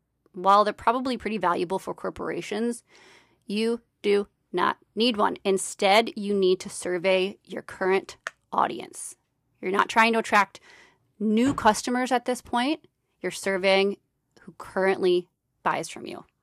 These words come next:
What is it that they like? What is it that they want? What is it what they need? What do they want to see more of? Amazing one, always helpful. What do they want to see less of?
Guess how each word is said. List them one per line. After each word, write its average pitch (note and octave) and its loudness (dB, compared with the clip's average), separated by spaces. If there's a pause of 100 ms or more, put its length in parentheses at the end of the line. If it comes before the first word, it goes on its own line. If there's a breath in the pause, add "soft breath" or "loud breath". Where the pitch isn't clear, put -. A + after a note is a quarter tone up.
(1040)
What G3+ 2
is G#3+ -2
it F#3 -6
that E3 -4
they E3+ -6
like? F4 2 (400 loud breath)
What F#3 0
is F3+ -2
it E3+ -6
that F3 -4
they F3+ -6
want? C#4 2
What F#3 4
is F#3 0
it D#3 -4
what E3+ -4
they E3+ -6
need? B3+ 0 (680)
What G3+ 0
do F#3+ -4
they F#3 0
want F3 2
to E3 -4
see - -6
more F#3 0
of? D#4 2 (840)
Amazing G3+ 2
one, G#3+ 4 (220)
always G#3+ 4
helpful. G3 -2 (340 loud breath)
What G#3 4
do A3 -4
they G3+ 0
want G3 2
to F#3+ 0
see F#3 -4
less E3+ -2
of? - -14